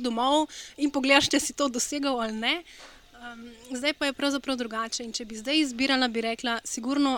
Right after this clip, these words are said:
ena trasa v Prekmurju, v mojem domačem Prekmurju, na Goričkem. Naj rečem, da ni ravno, če hoče kdo se prepričati, naj pride. Ehm, gre za v bistvu zelo razgibano pokrajino z, ehm, kratkimi, a strmimi klanci.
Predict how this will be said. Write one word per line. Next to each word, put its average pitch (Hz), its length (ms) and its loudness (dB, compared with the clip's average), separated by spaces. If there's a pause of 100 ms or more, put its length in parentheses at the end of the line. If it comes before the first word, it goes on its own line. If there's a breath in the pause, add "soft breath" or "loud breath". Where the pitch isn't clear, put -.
ena 247 260 -2
trasa 226 640 -4
v 214 340 -8
Prekmurju, 269 520 4
v 226 120 0
mojem 220 220 0
domačem 226 400 -2
Prekmurju, 269 540 0 (460 loud breath)
na 226 180 -2
Goričkem. 269 640 4 (720)
Naj 247 260 0
rečem, 240 380 0
da 226 80 -2
ni 262 200 4
ravno, 269 340 4 (220)
če 233 240 -2
hoče 247 280 -2
kdo 240 160 -6
se 269 160 -4
prepričati, 269 480 0
naj 254 160 2
pride. 285 360 2
Ehm, 226 920 -4 (360)
gre 277 160 2
za 262 120 2
v 254 100 0
bistvu 269 180 -2
zelo 269 200 2
razgibano 240 720 0
pokrajino 247 840 0
z, 226 260 -8
ehm, 220 840 -8
kratkimi, 320 800 4 (300 loud breath)
a 240 140 -4
strmimi 262 500 0
klanci. 302 540 0